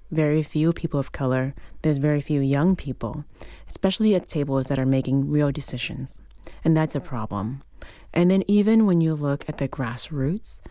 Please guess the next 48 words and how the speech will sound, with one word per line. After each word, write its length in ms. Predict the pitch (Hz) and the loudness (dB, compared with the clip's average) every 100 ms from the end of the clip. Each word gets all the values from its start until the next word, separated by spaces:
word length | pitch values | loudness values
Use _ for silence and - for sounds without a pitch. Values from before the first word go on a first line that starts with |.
| - - - | -18 -12 0
where 180 | 175 | 2
the 120 | 175 160 | 4 2
real 240 | 160 160 | 2 2
power 460 | - - 135 135 135 | 0 -4 -2 0 0
is 280 | 131 131 | 0 0
and 100 | 147 | 0
where 80 | 143 | 2
the 80 | 139 | 2
real 160 | 143 139 | 0 0
decision 400 | 135 131 123 131 | -2 -2 0 0
needs 120 | 120 | -2
to 140 | 131 | -4
be 100 | 120 | -4
happening, 540 | 117 143 127 156 165 175 - - - - | -4 -4 -2 2 2 2 -4 -14 -16 0
we 120 | 180 | 2
don't 200 | 214 208 | 4 2
have 280 | - 165 165 | -2 -2 0
the 80 | 160 | -2
diversity 560 | 151 139 139 - 170 | -2 -2 -2 0 0
and 100 | 160 | 2
the 60 | 135 | 0
groundswell 800 | 120 - 139 139 143 - 120 120 | -2 -2 0 2 2 0 -4 -2
that 180 | 127 110 | -2 -2
we 140 | 120 | 0
need. 340 | 123 120 - - - - - - - | 0 -2 -4 -8 -14 -18 -18 -10 -4
The 100 | 143 | 0
fact 320 | 160 170 185 | 2 0 0
that 200 | 175 151 | 0 0
we're 140 | 147 | 0
seeing 400 | 143 147 139 139 - - - | 0 0 2 0 -2 -10 -8
a 80 | |
proposed 640 | 143 - - 156 156 160 160 | -6 -6 -4 0 2 2 0
one-third 600 | 147 147 139 135 131 135 - | 2 2 2 0 0 -2 -4
budget 320 | 131 127 156 | -2 0 -2
cut 220 | - 180 - | -2 -6 -2
to 100 | 147 | -2
the 160 | - | 0
E 80 | 135 | 0
P 240 | - 127 | 0 -2
A 240 | 120 123 170 - - - - - | -2 -4 -6 -8 -18 -18 -14 0
and 140 | 151 | 2
that 140 | 143 117 | 2 2
we 140 | 147 | 0
don't 240 | 139 143 | 2 0
have 260 | 143 139 131 | 0 -4 -4
civil 380 | - 156 147 139 | -2 0 0 0
rights 360 | 123 120 - | 0 -2 -2
leaders 520 | 120 127 127 117 123 | -2 0 0 -2 -2